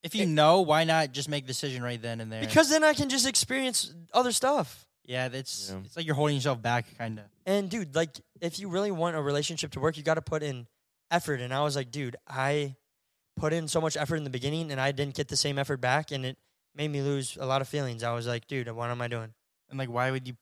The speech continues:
Speaker 1: keep putting effort in?
Speaker 2: Yeah. So
Speaker 1: If,
Speaker 2: that's where the
Speaker 1: if, if you know it's not gonna go anywhere.
Speaker 2: Exactly. And that's where I messed up.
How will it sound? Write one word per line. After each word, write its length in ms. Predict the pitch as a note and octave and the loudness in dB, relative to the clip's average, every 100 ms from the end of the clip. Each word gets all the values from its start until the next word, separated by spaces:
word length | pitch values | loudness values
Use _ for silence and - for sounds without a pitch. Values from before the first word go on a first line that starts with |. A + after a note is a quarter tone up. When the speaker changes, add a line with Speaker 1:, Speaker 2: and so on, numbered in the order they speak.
| - | -18
Speaker 1:
keep 220 | C3+ B2+ | -20 -14
putting 240 | C#3 B2+ | -8 -6
effort 280 | A#2 A#2 C3 | -6 -6 -6
in? 220 | D3 D#3+ D#3+ _ _ _ - | -6 -8 -12 _ _ _ -4
Speaker 2:
Yeah. 220 | C3 A2+ - _ _ _ | -4 -4 -10 _ _ _
So 120 | - | 0
Speaker 1:
If, 120 | E3 | 6
Speaker 2:
that's 280 | G3 B3 - | 8 8 6
where 180 | E3+ D3+ | 4 4
the 200 | C#3+ C#3 | 2 -2
Speaker 1:
if, 160 | E3 - | -4 -6
if 180 | D#3+ D#3 | -6 -2
you 80 | D3 | 2
know 180 | C3+ | 2
it's 120 | B2+ C3 | 2 0
not 100 | B2 | -4
gonna 140 | A#2 | -4
go 140 | A2 A2 | -6 -6
anywhere. 380 | A2 G#2+ G#2+ - _ _ | -6 -8 -10 -16 _ _
Speaker 2:
Exactly. 500 | D3+ D3+ F3+ E3 C3 - | -2 2 2 0 -8 -6
And 120 | C#3+ | 0
that's 240 | E3+ G#3 E3+ | 2 2 4
where 320 | E3+ E3 D3+ | 6 6 6
I 60 | C#3+ | 0
messed 280 | D3 C#3 D#3+ | 0 2 2
up. 300 | C#3+ - | 2 0